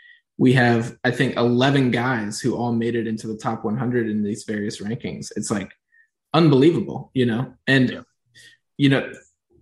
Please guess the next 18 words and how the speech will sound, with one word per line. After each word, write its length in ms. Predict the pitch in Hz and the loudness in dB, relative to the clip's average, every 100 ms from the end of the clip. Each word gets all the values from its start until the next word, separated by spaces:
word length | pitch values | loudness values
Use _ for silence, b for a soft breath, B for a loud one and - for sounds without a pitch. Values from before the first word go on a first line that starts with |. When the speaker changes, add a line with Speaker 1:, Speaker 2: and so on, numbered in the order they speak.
| - | 0
Speaker 1:
for 200 | 160 143 | 4 6
reference, 760 | 135 147 135 117 - - - - | 6 4 2 0 -2 -8 -10 -2
if 240 | 123 120 | 0 0
you 60 | 131 | 0
got 240 | 131 123 | 2 2
thirty 300 | - 135 127 | 2 2 4
teams 340 | 123 127 123 127 | 2 0 0 0
in 80 | 117 | -2
the 80 | |
league 380 | 117 127 120 110 - | 0 0 0 -4 -8
and 80 | |
a 40 | 117 | -6
hundred 340 | 135 120 104 | -4 -4 -6
spots, 520 | - - 120 107 104 - | -8 -6 -4 -4 -8 -4
you 100 | 123 | 0
should 160 | 131 120 | 2 2
have 260 | 110 104 | 0 -2
three. 300 | - 113 - | -2 -2 -4